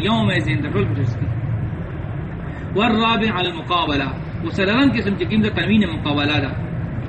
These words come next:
تنوین مقابله چاته وی؟ نو دا وی چې وهو ما يقابل نون الجمع المذكر السالم. دا هغه ده چې په مقابل د نون جمع مذکر سالم شروع غلا.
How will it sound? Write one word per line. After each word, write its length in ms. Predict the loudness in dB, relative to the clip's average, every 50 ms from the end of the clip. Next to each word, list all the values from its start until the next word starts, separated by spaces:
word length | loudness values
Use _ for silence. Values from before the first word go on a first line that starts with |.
| -6 -4 -2 2
تنوین 360 | 4 6 8 8 8 8 6
مقابله 480 | 6 4 4 2 2 2 4 4 4
چاته 280 | 4 4 2 2 2 2
وی؟ 240 | 2 4 4 2 2 0 -2 -6 -6 -6 -6 -4
نو 60 | -2 0
دا 100 | 0 2
وی 220 | 4 4 4 4
چې 80 | 4 4
وهو 340 | 2 2 2 2 2 2
ما 160 | 4 4 4 4
يقابل 500 | 4 4 2 2 2 4 4 6 6 8
نون 180 | 8 8 8
الجمع 320 | 6 4 4 4 4 4 4
المذكر 400 | 4 2 2 0 0 0 0 0
السالم. 440 | -2 0 0 2 2 2 2 0 0 -4 -8 -8 -6 -2
دا 80 | 0 0
هغه 160 | 2 2 4
ده 100 | 4 4 4
چې 120 | 4 4
په 100 | 4 4
مقابل 400 | 4 4 4 2 2 2 4 4
د 60 | 4 4 4
نون 140 | 4 4 4
جمع 240 | 4 4 4 6
مذکر 280 | 4 4 2 2 0 0
سالم 340 | 0 0 2 2 2 2 2
شروع 200 | 0 0 -2 -2
غلا. 180 | -2 -2 -2